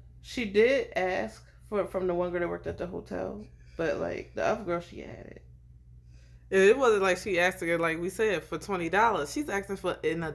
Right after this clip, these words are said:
Speaker 2: thousands.
Speaker 1: With, look,
Speaker 2: Huh.
Speaker 1: with confidence.
Speaker 2: With
Speaker 1: <laughs>
Speaker 2: confidence.
Speaker 1: That you got to give.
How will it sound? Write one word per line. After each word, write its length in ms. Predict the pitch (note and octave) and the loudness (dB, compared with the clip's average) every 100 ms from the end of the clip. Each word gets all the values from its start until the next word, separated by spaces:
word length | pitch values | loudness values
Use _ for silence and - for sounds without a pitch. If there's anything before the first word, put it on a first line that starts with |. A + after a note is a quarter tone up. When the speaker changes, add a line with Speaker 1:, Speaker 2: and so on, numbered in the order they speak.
| - | -4
Speaker 2:
thousands. 1000 | E3+ F3 F3+ D#3 D3+ C3+ - - - - - - - - - - | 0 2 2 0 -4 -8 -8 -16 -18 -20 -20 -20 -20 -20 -20 -12
Speaker 1:
With, 380 | - G3+ G3+ - | 2 2 2 -2
look, 360 | G3 F#3 - - | 0 0 0 -6
Speaker 2:
Huh. 320 | - - E4 C#4+ - - - - | -10 -4 -2 -2 -10 -20 -20 -6
Speaker 1:
with 200 | F#3+ F#3+ | -6 -2
confidence. 560 | G#3+ F#3+ F#3 D#3+ D3 - - - - | 0 0 -2 -6 -6 -10 -20 -20 6
Speaker 2:
With 240 | G#4+ A3+ | 6 6
Speaker 1:
<laughs> 0 | |
Speaker 2:
confidence. 460 | - C#4 C4+ E4 - | 4 6 10 12 12
Speaker 1:
That 220 | G4+ D3 | 8 8
you 480 | A#4+ B4 A#4+ A#4 C5+ | 6 4 4 4 2
got 280 | - - - | -2 -4 -4
to 520 | C#4+ F4 A#4+ - F4 - | 0 6 6 6 0 0
give. 100 | F4+ | -4